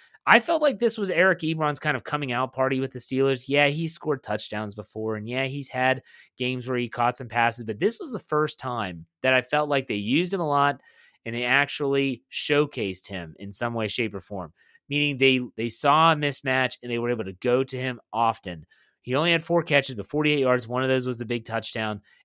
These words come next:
Eric Ebron is a mismatch nightmare, in my opinion. And the Steelers would be very, very wise to start utilizing him in that capacity. The Steelers'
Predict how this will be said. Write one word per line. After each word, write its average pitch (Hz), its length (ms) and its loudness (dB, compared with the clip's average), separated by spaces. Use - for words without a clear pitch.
Eric 208 440 6
Ebron 143 460 0
is 127 180 -2
a 117 140 -2
mismatch 131 640 -2
nightmare, 101 500 -4
in 98 60 -8
my 98 160 -4
opinion. 82 480 -12
And 123 120 -12
the 113 40 -10
Steelers 170 600 0
would 127 160 -2
be 113 160 0
very, 147 280 6
very 196 180 2
wise 104 640 2
to 131 120 -10
start 131 300 0
utilizing 139 720 2
him 127 220 -4
in 147 420 -4
that 127 280 -2
capacity. 101 680 -4
The 101 60 -10
Steelers' 185 580 4